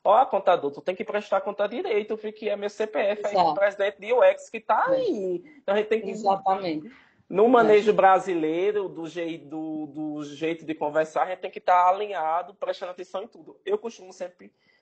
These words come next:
Speaker 1: fazer um checklist de tudo. Eu digo às vezes que ou eu sou esquecido demais, ou eu gosto de revisar tudo. Então eu sempre anoto tudo. Qual é o passo um, qual é o passo dois, eu fiz, não fiz.
Speaker 2: Uhum.
Speaker 1: Pra gente ter uma dimensão de não perder, porque, ó, às vezes é por uma besteira,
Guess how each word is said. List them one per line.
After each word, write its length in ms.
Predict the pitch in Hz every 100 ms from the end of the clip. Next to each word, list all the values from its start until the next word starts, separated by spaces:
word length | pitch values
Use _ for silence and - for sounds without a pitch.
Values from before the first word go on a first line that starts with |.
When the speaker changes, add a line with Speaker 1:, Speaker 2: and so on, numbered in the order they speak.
| _
Speaker 1:
fazer 300 | 170 160 170
um 40 |
checklist 680 | 170 165 165 196 156 151 151
de 140 | 165
tudo. 420 | - 143 135 139
Eu 160 | 139 139
digo 180 | 139 147
às 120 | 147
vezes 200 | 139 135
que 100 | 135
ou 180 | 151 190
eu 80 | 202
sou 160 | 160
esquecido 440 | 156 147 139 131 139
demais, 520 | 135 135 131 139 160
ou 60 |
eu 80 | 165
gosto 280 | 147 156 -
de 600 | 139 151 160 156 151 143
revisar 580 | - 160 156 165 165 185
tudo. 200 | 175 143
Então 160 | 139 151
eu 40 |
sempre 300 | 151 175 -
anoto 320 | 185 175 175
tudo. 260 | - 151 143
Qual 160 | 156 175
é 40 |
o 20 |
passo 260 | 165 165 143
um, 120 | 156
qual 140 | 160
é 40 | 147
o 20 |
passo 240 | 151 151
dois, 200 | 147 147
eu 80 | 147
fiz, 260 | 139 143 143
não 140 | 147
fiz. 340 | 139 143 143 -
Speaker 2:
Uhum. 320 | 180 165 160
Speaker 1:
Pra 180 | - 175
gente 200 | 180 190
ter 180 | 185 185
uma 120 | 196
dimensão 480 | 185 196 214 214 180
de 100 | 196
não 140 | 196
perder, 420 | 202 226 269 180 165
porque, 260 | - 156 - - _ -
ó, 220 | - 175 -
às 140 | 180
vezes 160 | 175 185
é 60 | 190
por 180 | 190
uma 140 | 190 208
besteira, 920 | 202 370 - - 170 139 131 135 160